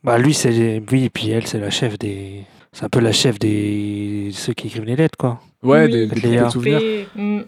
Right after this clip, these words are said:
Speaker 1: C'est un peu la boss, et lui, c'est le gros boss au-dessus, donc,
Speaker 2: Bah, déjà,
Speaker 1: euh,
Speaker 2: c'est la seule qui a l'air d'être majeure. <laughs> Sinon, c'est que des
Speaker 1: Oui,
Speaker 2: enfants,
Speaker 1: aussi,
Speaker 2: j'ai
Speaker 1: ouais.
Speaker 2: l'impression.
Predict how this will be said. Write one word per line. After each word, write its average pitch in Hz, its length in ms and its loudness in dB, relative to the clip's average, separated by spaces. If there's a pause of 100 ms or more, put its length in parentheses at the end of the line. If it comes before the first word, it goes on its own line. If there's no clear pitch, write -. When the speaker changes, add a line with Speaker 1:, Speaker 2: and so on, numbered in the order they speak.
(120)
Speaker 1:
C'est - 120 -10
un 117 40 -4
peu - 120 -10
la 117 80 -2
boss, 131 280 2
et 123 60 4
lui, 120 140 4
c'est 127 100 0
le 113 60 2
gros 113 160 4
boss 139 340 4
au-dessus, 147 340 0
donc, 120 140 -4
Speaker 2:
Bah, 110 80 -6
déjà, 104 160 -2
Speaker 1:
euh, - 40 -4
Speaker 2:
c'est - 140 -10
la 95 120 -4
seule 123 240 -2
qui - 80 -6
a 104 40 -2
l'air 104 140 -2
d'être 101 160 -6
majeure. 117 640 0
<laughs> 427 60 2
Sinon, 208 460 0
c'est 285 160 -4
que - 100 4
des 170 140 8
Speaker 1:
Oui, 180 160 8
Speaker 2:
enfants, 220 220 4
Speaker 1:
aussi, 208 100 6
Speaker 2:
j'ai 180 60 6
Speaker 1:
ouais. 165 40 6
Speaker 2:
l'impression. 175 480 4